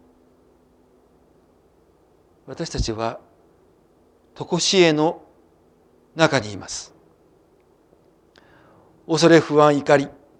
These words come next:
そこから私たちの未来を築くのではなくて、常しえの中にいる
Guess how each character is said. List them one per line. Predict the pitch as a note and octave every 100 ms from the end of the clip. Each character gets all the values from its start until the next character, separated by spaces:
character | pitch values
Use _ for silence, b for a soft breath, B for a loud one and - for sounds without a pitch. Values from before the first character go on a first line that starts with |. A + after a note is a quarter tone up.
| _ _ _ _ _ _ _ _ _ _ _ _ _
そ | - D3+
こ | D#3+
か | D#3
ら | D#3+
私 | D3+ F3+ -
た |
ち | -
の | C#3
未 | C3+ D#3+
来 | D#3 C3
を | B2+
築 | B2+ D3
く | D3
の | B2+
で |
は | A#2
な | A#2 A#2+
く |
て、 | - G2 _ _ _ _ _ _ _ _ _ _ _ _ _ _ _ _ _ _ _ _ -
常 | - E3+
し | E3 F3+
え | E3+
の | D#3
中 | D#3 F3+ E3
に | C#3+ B2+ A#2
い |
る | A2+ A2+